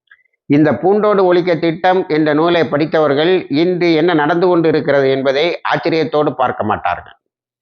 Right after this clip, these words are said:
பல லட்சம் பிரதிகள் அதில் விட்டுத்தான் இருக்க-, அ, விநியோகிக்கப்பட்டுத்தான் இருக்கிறது. அதில் விலை இல்லை. இப்பொழுதுதான் அது விலையை போட வேண்டுமா என்ற,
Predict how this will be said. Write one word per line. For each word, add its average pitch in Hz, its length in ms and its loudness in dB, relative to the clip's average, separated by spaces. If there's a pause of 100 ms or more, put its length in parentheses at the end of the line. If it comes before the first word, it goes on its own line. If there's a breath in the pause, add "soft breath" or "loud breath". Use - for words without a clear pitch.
(600)
பல 143 180 0
லட்சம் 151 300 0
பிரதிகள் 151 640 0
அதில் 120 520 -2
விட்டுத்தான் 120 680 -2
இருக்க-, 113 420 -2
அ, 104 360 0 (340)
விநியோகிக்கப்பட்டுத்தான் 151 920 0
இருக்கிறது. 113 600 -4
அதில் 117 420 0
விலை 123 300 0
இல்லை. 107 460 0
இப்பொழுதுதான் 135 960 -2 (580 soft breath)
அது 123 600 0 (180)
விலையை 143 540 0
போட 147 240 0
வேண்டுமா 139 600 -2 (680)
என்ற, 123 600 0